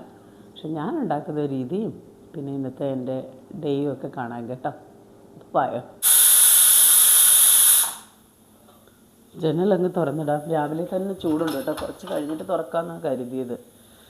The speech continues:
കൊതുകുണ്ട്. അങ്ങനെ എന്തായാലും ദേ അപ്പത്തിൻ്റെ മാവൊക്കെ നല്ലതേ കുള്ളു കുള്ളു കുള്ളു കുള്ളു കുള്ളു ആയിട്ടുണ്ട്. ഇനി ചുടുമ്പോൾ അറിയാം.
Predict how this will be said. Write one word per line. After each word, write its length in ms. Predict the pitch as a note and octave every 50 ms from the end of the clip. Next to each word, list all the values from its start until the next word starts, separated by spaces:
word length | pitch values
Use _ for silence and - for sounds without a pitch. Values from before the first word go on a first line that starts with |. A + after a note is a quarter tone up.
| - _ _ _ _ _ _ _ _ _ _ _
കൊതുകുണ്ട്. 680 | - - F#3+ F3+ F#3 G#3 F#3+ A3 F#3 D3 C3 B2 - - - - - - - - - _ _ _ _ _ _ _ _ _ - - - - -
അങ്ങനെ 200 | A2 C3 C#3 C#3 C#3
എന്തായാലും 340 | C#3 C3+ D3 C#3+ D3 D#3 D#3+ - - - - - - - - - - - - - - - _ _ _
ദേ 140 | D3 D#3 D#3 D#3 - - - - - - - -
അപ്പത്തിൻ്റെ 420 | - - - F#3+ - G3 F3+ F3+ F3
മാവൊക്കെ 400 | E3 D#3 D#3 D#3 D3+ D3+ D3+ D#3+
നല്ലതേ 400 | D3+ D3+ C#3+ C#3+ C#3+ C#3 D3 D3 - - - - - - _ -
കുള്ളു 160 | F3 D#3+ D#3+
കുള്ളു 240 | D#3+ E3 E3+ E3+ E3+
കുള്ളു 260 | E3+ E3+ D#3 D3 D3 D3 -
കുള്ളു 160 | D#3+ D3+ D3+ C#3+ -
കുള്ളു 140 | D3 C#3+ C#3+
ആയിട്ടുണ്ട്. 500 | C3+ C3+ C#3 C#3 C#3 D3 C3+ A#2+ A#2+ C3+
ഇനി 160 | C3+ B2 B2 -
ചുടുമ്പോൾ 340 | - - B2+ C3 C#3+ F3 F3 E3+
അറിയാം. 480 | D#3+ C#3+ C#3+ C#3+ G#3 A3+ - - -